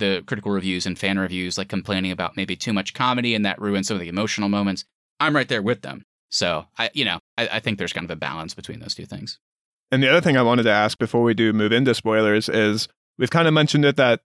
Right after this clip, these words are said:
Speaker 1: the comedy is more prevalent in this movie. It, it actually kind of feels like an M C U parody at times. It feels like they're poking fun at the M C U as a whole. Um, a lot of times people talk about the Marvel formula and how they have this set thing that you have to do for all their movies. I think now with Taika having had two Thor projects, I think there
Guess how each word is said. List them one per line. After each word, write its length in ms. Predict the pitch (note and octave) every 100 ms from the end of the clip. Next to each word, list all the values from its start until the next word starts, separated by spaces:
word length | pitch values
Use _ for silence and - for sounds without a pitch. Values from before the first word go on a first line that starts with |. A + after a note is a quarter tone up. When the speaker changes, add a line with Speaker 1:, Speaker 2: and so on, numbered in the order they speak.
| _
Speaker 1:
the 120 | C3
comedy 380 | B2+ D3 C#3 B2
is 160 | A#2+ B2
more 160 | B2
prevalent 400 | A2+ A#2+ A#2 A2+
in 80 | A#2
this 160 | A2+ -
movie. 340 | A#2 A#2 A#2+
It, 160 | A#2+ -
it 60 | D3
actually 260 | F3 -
kind 180 | D3 C#3+
of 60 | A#2+
feels 260 | C3 B2+
like 140 | B2+ A#2
an 60 |
M 120 | A2 A#2
C 140 | B2
U 100 | G#2
parody 480 | B2 G#2+ A#2 B2+ C3+ -
at 160 | C#3
times. 320 | C#3+ C#3+ C#3+
It 140 | B2 -
feels 200 | A#2+ A2+
like 120 | A2
they're 160 | G#2+ G#2
poking 320 | B2 A2 G#2+
fun 240 | G#2+ A2
at 160 | G2+ G#2
the 100 | G#2+
M 100 | G#2+
C 140 | -
U 80 | G2
as 140 | F#2+
a 60 | F#2+
whole. 340 | G2 G#2+ A#2+ - _ _ -
Um, 420 | A2+ G#2+ G#2+ - -
a 60 |
lot 160 | C3+ E3
of 60 |
times 200 | F3 D3
people 140 | - C#3
talk 200 | C#3 C3+
about 220 | B2+ A#2
the 80 | G#2+
Marvel 300 | A2 A#2 A2+
formula 520 | A#2+ A2+ A2 A2 G#2+
and 80 | G#2
how 300 | G#2+ G#2 F#2+ - _ -
they 80 | A2+
have 160 | A2
this 120 | A2
set 240 | - B2 -
thing 200 | A#2+ A#2
that 100 | F#2+
you 60 |
have 80 | A2
to 100 | G#2+
do 160 | G2+ G2+
for 140 | G#2
all 80 | G2+
their 100 | F#2
movies. 500 | G2+ A#2 B2 B2 A#2+ - _ _ _
I 80 | B2
think 200 | E3 D#3
now 240 | D3+ D3+
with 280 | G#2+ B2 -
Taika 300 | C3+ C3+ C#3
having 280 | C#3 B2+ B2+
had 180 | A#2 -
two 160 | A#2
Thor 200 | A2+ A#2
projects, 460 | C#3 B2+ C3 C3 -
I 80 | A2
think 240 | C3+ B2+
there 280 | C3+ B2